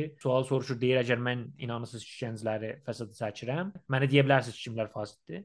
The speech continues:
Ondan biri qalxır, deyir ki, "Bu fasid deyil, bu fasid deyilsə, hamı, heç kim fasid deyil, Soqratdan sonra." Və Soqrat da deyir,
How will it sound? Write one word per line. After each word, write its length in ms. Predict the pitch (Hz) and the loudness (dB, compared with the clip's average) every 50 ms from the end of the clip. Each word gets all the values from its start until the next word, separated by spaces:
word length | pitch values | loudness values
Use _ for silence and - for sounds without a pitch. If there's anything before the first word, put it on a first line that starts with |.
| _ - | _ -8
Ondan 180 | - 117 117 | -6 -4 -4
biri 120 | 113 117 113 | -2 0 4
qalxır, 360 | 123 120 113 - 135 117 107 | 4 4 4 4 0 -2 0
deyir 220 | 120 117 123 131 | 0 0 0 0
ki, 140 | - - 127 | 0 -2 -4
"Bu 60 | 135 | -2
fasid 360 | 135 - 135 131 127 120 - | 2 4 4 2 2 0 0
deyil, 200 | - 123 117 113 | 2 2 2 2
bu 60 | 120 120 | 0 2
fasid 300 | - 131 127 - - - - | 2 2 2 2 0 -2 0
deyilsə, 260 | 135 131 135 160 143 143 - - | 0 2 2 -2 -4 -4 -2 4
hamı, 400 | 139 147 151 147 151 160 180 165 | 6 6 6 6 4 2 4 4
heç 220 | 160 180 180 - - | 4 4 4 2 0
kim 120 | 151 135 | -2 2
fasid 360 | 139 147 143 143 143 190 165 - - | 4 6 6 6 6 4 0 4 6
deyil, 340 | 196 202 208 208 220 226 240 - - | 8 10 10 8 8 4 2 -2 0
Soqratdan 480 | - 156 143 139 135 139 - 135 117 | 2 4 6 6 6 6 4 0 -2
sonra." 240 | 107 107 98 - - - | -2 -6 -10 -10 -4 0
Və 80 | 143 139 | 2 4
Soqrat 340 | 151 160 156 180 196 196 - | 4 6 8 8 6 6 4
da 100 | 190 160 | 2 4
deyir, 360 | 180 180 185 190 185 180 - | 6 6 6 6 4 0 -2